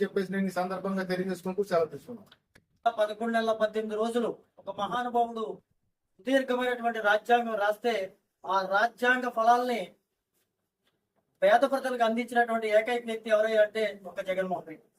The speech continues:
Speaker 2: ఎందువల్లంటే కూడు కూడు, విద్య వైద్యం అనేది ప్రతి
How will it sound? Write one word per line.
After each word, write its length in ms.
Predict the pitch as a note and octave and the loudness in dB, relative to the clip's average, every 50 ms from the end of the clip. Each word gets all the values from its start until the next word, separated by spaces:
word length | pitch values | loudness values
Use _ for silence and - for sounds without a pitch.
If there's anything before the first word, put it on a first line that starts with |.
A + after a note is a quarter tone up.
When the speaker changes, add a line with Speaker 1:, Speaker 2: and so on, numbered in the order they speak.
| _ _ _ _ _ _ - F#3 | _ _ _ _ _ _ -12 -6
Speaker 2:
ఎందువల్లంటే 500 | F#3 A#3+ B3 B3 B3 B3 A#3 B3+ A#3+ A#3 G#3+ G#3+ A3 - _ _ _ _ _ _ _ _ _ A3 | 0 2 2 4 4 2 2 2 0 0 0 -2 -6 -10 _ _ _ _ _ _ _ _ _ -4
కూడు 240 | A#3+ C4 C4+ C#4+ C#4+ C#4 - A3+ | -2 2 2 2 2 0 -2 -2
కూడు, 240 | A#3+ B3 B3 B3 G#3+ - - _ _ _ _ _ _ _ _ _ - G#3 | -2 0 0 0 -2 -2 -8 _ _ _ _ _ _ _ _ _ -10 -10
విద్య 260 | A3 F#3 - B3+ C#4 C#4+ C4 B3 | -10 -2 2 4 6 6 8 6
వైద్యం 300 | B3 A#3+ A#3+ B3 B3 A#3+ | 4 2 2 4 4 4
అనేది 300 | A#3 A#3 A#3 A#3 B3 A#3 G#3 G3+ - _ _ _ _ _ - | 4 4 0 -2 -2 -4 -4 -8 -14 _ _ _ _ _ -8
ప్రతి 200 | - G#3+ - | -6 0 4